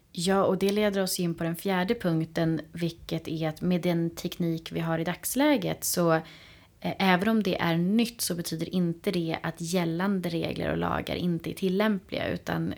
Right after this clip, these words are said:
kom ihåg det att de lagar och regler som, som finns i dagsläget är, går ofta att applicera även på, på den här utvecklingen.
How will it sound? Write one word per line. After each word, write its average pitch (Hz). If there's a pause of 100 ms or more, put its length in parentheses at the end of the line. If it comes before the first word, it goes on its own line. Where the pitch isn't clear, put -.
kom 190
ihåg 214
det -
att -
de 247
lagar 185
och 160
regler 156
som, 143
som 156
finns 190
i 170
dagsläget 196
är, -
går 190
ofta 175
att 143
applicera 165
även 175
på, 151 (300)
på -
den 165
här 202
utvecklingen. -